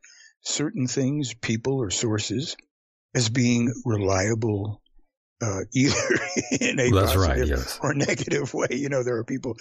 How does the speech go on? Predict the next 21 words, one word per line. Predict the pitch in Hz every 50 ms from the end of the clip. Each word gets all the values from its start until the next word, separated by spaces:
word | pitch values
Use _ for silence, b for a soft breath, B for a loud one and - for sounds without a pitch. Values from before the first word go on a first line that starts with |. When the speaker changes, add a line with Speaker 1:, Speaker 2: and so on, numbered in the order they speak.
| B B B B B
Speaker 1:
they're | B - - 170 151
reliably, | 147 147 143 143 151 165 175 196 156 139 131 131 123 120 127 127
uh, | 123 135
you | 147 151 147
know, | 123 101 110 127 135 - 220 208 226 262 254 -
pick | - 208 - -
your | 247 143
favorite | - - 147 135 139 160 135 131
politician, | - 131 127 120 113 117 - 135 131 123 110 - 101 95 - B B B B B B B _ -
and | 139 131 131
that's | 131 131 131 - 143
on | 135 123
the | 117 117
other | 127 127 120 107
side | - - 131 110 104 110 107 101
of | 98 110
reliability, | 107 117 127 117 117 113 110 113 139 147 151 143 123 - - 98 - B B B B B B B
where, | - 127 113 110 131 -
you | - 139
know, | 120 107
or, | 101 120 147 156 233 214 147 123 117 117 120